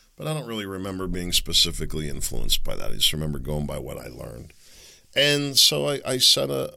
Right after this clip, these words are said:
on this, uh, S E O campaign. I skipped a step in that, an important step in that, especially with today's news with Twitter. When I started the podcast,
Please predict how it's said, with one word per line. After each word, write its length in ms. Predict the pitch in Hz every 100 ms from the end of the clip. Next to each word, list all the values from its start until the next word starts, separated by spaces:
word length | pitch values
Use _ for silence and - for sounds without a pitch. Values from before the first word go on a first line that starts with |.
| -
on 280 | 120 120
this, 260 | 120 120 -
uh, 160 | 110 -
S 220 | 117 -
E 80 | 107
O 100 | 151
campaign. 380 | 175 - - - -
I 100 | 127
skipped 420 | - - 170 -
a 60 |
step 340 | 95 - - -
in 100 | 52
that, 160 | 50
an 80 | 67
important 440 | 82 - 58 - 82
step 320 | - 67 -
in 100 | 57
that, 160 | 58 - - - - -
especially 480 | - - 127 - 107
with 180 | 92 92
today's 460 | 104 98 104 107 -
news 300 | 85 90 85
with 180 | 78
Twitter. 360 | - 113 - - - - - - - - - _ - - - - - - - _ - - -
When 220 | - 123
I 100 | 139
started 420 | 127 - 139 175 143
the 80 |
podcast, 720 | 113 104 110 117 - 78 -